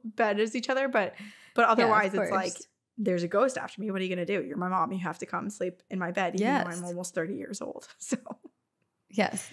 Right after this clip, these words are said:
Speaker 1: sometimes Mister Piggy doesn't protect me as much as I feel like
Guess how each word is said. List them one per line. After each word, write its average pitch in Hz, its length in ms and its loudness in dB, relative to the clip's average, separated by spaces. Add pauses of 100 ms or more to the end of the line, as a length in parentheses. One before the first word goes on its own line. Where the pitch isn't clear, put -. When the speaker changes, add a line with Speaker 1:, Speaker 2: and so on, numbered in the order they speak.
(100)
Speaker 1:
sometimes 370 600 4
Mister 302 300 0
Piggy 247 600 0 (440)
doesn't 247 440 2
protect 220 400 -2
me 208 180 0
as 208 220 -4
much 196 200 -4
as 190 220 -4
I 202 140 2
feel 196 220 -2
like - 240 -4